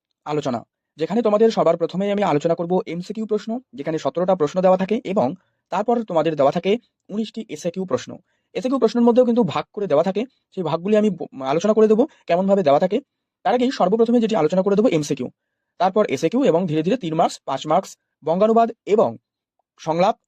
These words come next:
প্রতিবেদন ও রচনা। তো এবারে তোমাদের জন্য, আহ, যে সাজেশন প্রশ্নগুলো পোস্ট করা হয়ে গিয়েছে, তোমরা যদি দেখে না থাকো অবশ্যই এই ভিডিও ডেসক্রিপশন বক্সে তার লিংক দেওয়া থাকবে, অথবা তোমরা প্লেলিস্ট থেকে সেই সমস্ত সাজেশন প্রশ্নগুলো তোমরা কিন্তু দেখে নিতে পারো,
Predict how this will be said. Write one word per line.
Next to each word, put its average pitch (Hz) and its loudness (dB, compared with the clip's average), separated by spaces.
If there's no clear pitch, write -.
প্রতিবেদন 240 0
ও 196 -6
রচনা। 135 -4
তো 151 -8
এবারে 233 4
তোমাদের 180 2
জন্য, 202 2
আহ, 117 -8
যে 156 -6
সাজেশন 185 2
প্রশ্নগুলো 190 2
পোস্ট 147 -12
করা 208 2
হয়ে 220 4
গিয়েছে, 226 0
তোমরা 175 -8
যদি 165 -6
দেখে 131 -2
না 143 -2
থাকো 214 -2
অবশ্যই 175 -4
এই 220 -4
ভিডিও 240 2
ডেসক্রিপশন 147 -6
বক্সে 127 -2
তার 156 -2
লিংক 151 0
দেওয়া 214 4
থাকবে, 220 0
অথবা 214 0
তোমরা 170 -2
প্লেলিস্ট 196 -4
থেকে 185 -6
সেই 220 -4
সমস্ত 262 -2
সাজেশন 175 -2
প্রশ্নগুলো 175 0
তোমরা 139 -4
কিন্তু 139 -6
দেখে 170 0
নিতে 127 -2
পারো, 120 0